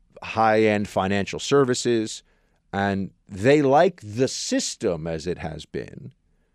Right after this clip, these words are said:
and they want certain people who also come from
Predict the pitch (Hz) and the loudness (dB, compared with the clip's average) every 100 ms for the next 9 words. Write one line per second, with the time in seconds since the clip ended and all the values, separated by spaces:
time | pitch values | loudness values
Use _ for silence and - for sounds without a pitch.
0 | _ _ _ _ - 123 127 131 127 143 | _ _ _ _ -6 0 4 4 6 4
1 | 139 - - 151 120 120 - 165 131 110 | 4 0 2 2 2 -4 -4 -4 -4 -2
2 | 117 131 135 123 110 120 117 110 - 113 | 0 0 0 -4 -6 -4 -2 -4 -4 -2
3 | 104 95 | 0 0